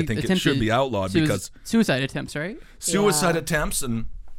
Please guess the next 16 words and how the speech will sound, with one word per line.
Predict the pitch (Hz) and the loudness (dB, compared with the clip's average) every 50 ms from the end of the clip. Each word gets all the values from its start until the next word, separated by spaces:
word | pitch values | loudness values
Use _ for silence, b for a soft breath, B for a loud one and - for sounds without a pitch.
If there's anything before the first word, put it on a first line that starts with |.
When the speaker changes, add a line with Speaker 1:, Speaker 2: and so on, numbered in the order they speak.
| - - - - | -10 -10 -8 -4
Speaker 1:
of | - 127 123 - | -4 -4 -4 -2
course, | - - 131 127 117 - - | 0 0 0 0 -2 -2 0
uh, | 135 131 110 110 117 107 | 0 0 0 0 -2 -4
you | 107 - 131 | -6 -6 -4
know, | 117 113 | -4 -2
when | 110 117 117 | -2 -2 -4
it | 110 | -2
comes | - 131 127 120 - | -2 -2 -2 -2 -4
to, | - 135 120 | -4 -2 -2
we | 113 113 | -2 -2
talk | 98 - 110 110 - | -2 -2 -2 -2 -4
about | 117 110 - | -6 -8 -8
the | - | -6
Constitution | - 127 113 110 - 120 - - 127 127 - - 135 | -6 -6 -6 -6 -6 -8 -6 -4 -4 -4 -4 -2 -2
here | 123 110 107 | -2 -2 -2
sometimes, | 101 - 117 113 104 - 110 104 104 120 147 - | -4 -4 -4 -4 -2 -2 -2 0 -2 -2 -4 -6